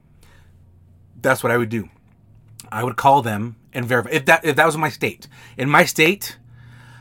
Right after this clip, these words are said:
um, it does not have to be exact, right? If, if the, if the, if their I D just has, like, a first and last name, and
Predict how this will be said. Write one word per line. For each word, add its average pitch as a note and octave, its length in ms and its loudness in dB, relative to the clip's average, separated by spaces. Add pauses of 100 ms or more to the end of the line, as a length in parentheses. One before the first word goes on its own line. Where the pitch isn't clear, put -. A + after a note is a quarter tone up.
um, C3 380 4
it C3+ 100 -6
does B2 140 -4
not C3 220 -2
have C3+ 120 -2
to B2+ 60 -10
be C3+ 160 0
exact, A#2+ 580 -4
right? G#2+ 200 -6
If, G#2 120 -10
if A2 140 -8
the, A#2 200 -6
if B2 120 -10
the, A#2 220 -6 (220)
if - 200 -6
their B2 420 -2 (640)
I B2 200 -2
D C#3 360 -4
just C3 200 -6
has, B2+ 180 0
like, A#2 140 -6
a A#2+ 40 -6
first C3+ 280 -6
and C3+ 100 -4
last C3 260 -4
name, C3+ 280 -2
and G2+ 180 -8